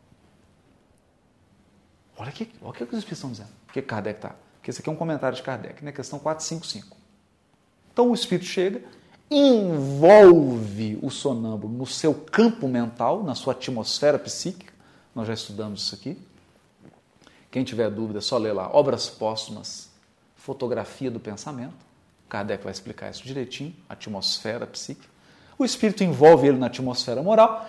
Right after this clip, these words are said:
E aí, o que que acontece com o médium? Será que todo médium escuta espírito falando com ele? Não!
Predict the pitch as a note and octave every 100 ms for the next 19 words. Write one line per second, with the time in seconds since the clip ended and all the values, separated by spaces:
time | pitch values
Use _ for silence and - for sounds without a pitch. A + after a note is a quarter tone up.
0 | - - - B3+ G#3 B3+ B3+ - C#4 -
1 | F3+ D3 C3+ - C#3 B2 G#3 D#4 E4 F4+
2 | - - - - _ _ _ _ _ _
3 | _ _ _ _ _ - C4 - F4 C4+
4 | G3 G#3 F3 E3+ - - B3 - C3 -
5 | F3 D3 - B2 B2+ A#2+ C#3 G#3 F3+ E3
6 | B3 C#4+ C4+ C#4 C#4+ C#4+ C#4+ C#4 A#3+ F3+
7 | A#2+